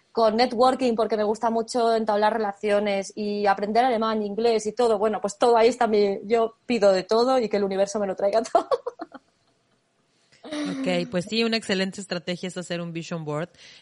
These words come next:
Speaker 2: que nos esté recordando todo el tiempo por qué estamos haciendo lo que estamos haciendo, ¿no? Y bueno, bien
Speaker 1: Sí.
Speaker 2: importante tener un por qué. A veces vamos por la vida como robots, viendo a ver qué,
Speaker 1: Sí.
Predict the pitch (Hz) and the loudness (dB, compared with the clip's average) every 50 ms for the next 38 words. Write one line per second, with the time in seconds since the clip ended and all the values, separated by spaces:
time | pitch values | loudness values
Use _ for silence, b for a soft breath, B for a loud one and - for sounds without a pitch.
0 | B _ - 156 151 147 156 156 - - 170 160 175 180 170 - 160 147 147 151 | B _ -10 -8 -8 -6 -8 -8 -6 -6 -6 -6 -6 -8 -6 -6 -4 -4 -4 -4
1 | 151 156 165 160 170 165 _ 170 160 160 165 165 165 156 - 170 165 160 160 - | -6 -6 -6 -6 -8 -6 _ -4 -4 -2 -2 -4 -6 -8 -8 -8 -8 -8 -8 -8
2 | - 185 180 - _ _ - 160 151 151 - - 170 170 165 - - 170 165 170 | -8 -10 -10 -10 _ _ -4 -4 -4 -6 -8 -6 -6 -6 -6 -6 -8 -8 -8 -8
3 | 165 151 139 139 - 151 147 156 165 151 143 - - 139 - _ 147 143 147 151 | -10 -10 -10 -8 -8 -8 -8 -8 -10 -12 -14 -16 -16 -20 -14 _ -12 -10 -10 -12
4 | - - 135 - - 147 147 147 135 135 135 160 B B B B B B B 160 | -14 -16 -18 -14 -12 -12 -12 -12 -12 -14 -14 -16 B B B B B B B -10
5 | 160 175 190 185 160 156 165 202 190 196 190 180 160 151 147 - 160 160 156 - | -8 -6 -6 -6 -4 -2 0 0 0 -2 -2 -4 -6 -8 -8 -8 -8 -8 -8 -8
6 | 175 - 151 147 147 151 160 170 170 151 - - 156 147 139 135 131 _ - 175 | -8 -8 -8 -8 -6 -6 -6 -6 -8 -10 -8 -6 -4 -4 -4 -6 -8 _ -6 -4
7 | 185 196 196 180 170 170 175 170 175 190 180 - - b b b b 170 180 180 | -4 -2 -2 -2 -2 -2 -4 -4 -6 -8 -10 -12 -16 b b b b -10 -8 -8
8 | 185 190 - 170 160 151 151 147 156 160 165 185 180 - 160 151 147 139 135 135 | -8 -8 -8 -8 -6 -6 -6 -6 -6 -6 -6 -8 -8 -8 -10 -10 -10 -12 -12 -12
9 | 139 135 135 156 180 226 247 - - - - b b b b b b b _ 160 | -10 -8 -6 -6 -6 -6 -8 -10 -18 -20 -20 b b b b b b b _ -8
10 | 165 165 170 170 165 170 165 160 - - 170 165 160 156 - _ - - | -8 -6 -6 -6 -6 -6 -8 -8 -8 -6 -4 -4 -4 -6 -10 _ -18 -18